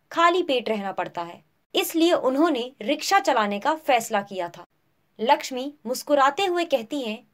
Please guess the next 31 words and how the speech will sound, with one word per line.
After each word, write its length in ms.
"रिक्शा 380
चलाने 480
से 140
मेरा 380
दो 340
फायदा 320
होता 300
है, 180
एक 220
तो 120
ये 360
कि 140
रोज 280
की 120
कमाई 380
हो 120
जाती 320
है 220
और 140
दूसरा 400
ये 340
कि 80
किसी 360
भी 120
जगह 280
पहुंचने 500
में 260
आसानी 400
हो 140
जाती 320
है।" 260